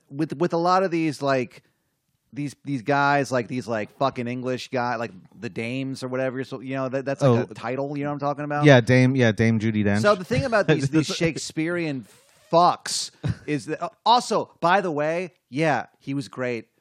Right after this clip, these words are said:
Speaker 1: We gotta, we, we gotta move on. You gotta move on, England.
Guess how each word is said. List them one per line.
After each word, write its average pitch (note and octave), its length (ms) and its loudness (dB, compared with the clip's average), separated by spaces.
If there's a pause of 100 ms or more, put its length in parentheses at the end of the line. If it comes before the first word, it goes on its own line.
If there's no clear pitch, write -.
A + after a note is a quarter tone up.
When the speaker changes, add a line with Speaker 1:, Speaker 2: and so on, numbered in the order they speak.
(1400)
Speaker 1:
We C3+ 80 -10
gotta, C3 320 -2 (140)
we, A#2+ 180 -12
we A#2+ 240 -6
gotta B2 260 -6
move A2 220 -10
on. C#3 200 -8
You C3+ 120 -12
gotta C#3 300 -4
move B2 160 -4
on, A#2+ 160 -6
England. F#2+ 340 -14